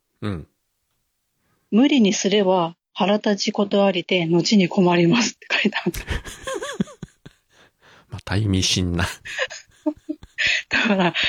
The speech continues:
Speaker 2: 演談ごとを無理にすれば、なんか腹立つことがあって、後々困るよって。
Speaker 1: いや、そもそも演談ごとは無理にしちゃいかんでしょ。<laughs> それは。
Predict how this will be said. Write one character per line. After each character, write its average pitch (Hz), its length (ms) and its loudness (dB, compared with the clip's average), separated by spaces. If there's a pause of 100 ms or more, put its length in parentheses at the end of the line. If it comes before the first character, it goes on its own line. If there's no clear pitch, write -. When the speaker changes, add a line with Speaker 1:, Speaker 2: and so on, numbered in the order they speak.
(200)
Speaker 2:
演 262 280 4
談 285 240 6
ご 285 100 4
と 294 320 2
を 208 100 2
無 180 220 2
理 277 160 4
に 196 500 4 (100)
す - 200 -2
れ 196 160 0
ば、 180 320 2
な 185 120 2
ん - 20 -6
か 180 100 -2
腹 196 280 2
立 226 180 -2
つ - 20 -4
こ - 140 -4
と 196 120 2
が 175 140 4
あ 170 40 2
っ 170 60 -8
て、 175 440 -2
後 165 240 -2
々 240 240 2
困 208 320 4
る 185 100 0
よ 170 120 2
っ - 20 -6
て。 - 160 -4 (1700)
Speaker 1:
い - 40 -2
や、 85 140 -4 (160)
そ - 200 0
も 320 100 4
そ 208 120 2
も 117 120 4
演 123 260 2
談 202 180 4
ご 202 120 4
と - 80 2
は 135 60 2
無 123 180 4
理 214 60 4
に 170 120 4
し - 80 -2
ち - 120 0
ゃ - 20 2
い 87 80 -2
か 117 160 2
ん 240 80 2
で 165 80 2
し 110 120 0
ょ。 87 120 2 (500)
<laughs> - 560 -4
そ - 160 -6
れ 113 100 2
は。 98 220 -2